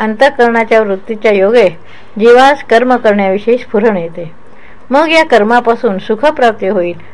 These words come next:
असे वाटू लागले, तर नेत्रादी दहाही बाह्येंद्रियांना उठून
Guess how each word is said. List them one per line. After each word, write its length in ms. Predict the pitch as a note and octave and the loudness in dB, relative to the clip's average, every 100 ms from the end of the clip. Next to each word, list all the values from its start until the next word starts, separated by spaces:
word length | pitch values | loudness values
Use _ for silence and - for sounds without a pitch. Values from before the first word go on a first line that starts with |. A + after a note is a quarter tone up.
| - | -4
असे 200 | G#3 A#3+ | 0 2
वाटू 280 | G#3 E3 E3+ | 2 0 0
लागले, 380 | F3+ F#3+ A3 D#3 - - - - - | 0 0 0 -4 -10 -18 -18 -12 2
तर 140 | A#3 | 2
नेत्रादी 600 | G#3+ G#3 G3+ A#3+ C4 C#4 | 2 0 2 2 2 0
दहाही 680 | A3 G3+ G#3+ C#4 D4 - A3 | 0 2 2 2 0 0 0
बाह्येंद्रियांना 840 | G3+ F3+ G#3 A#3+ A3+ G3+ F#3+ F#3 | 4 4 4 2 2 2 2 -2
उठून 360 | F#3 F3 A3 | -4 -2 -4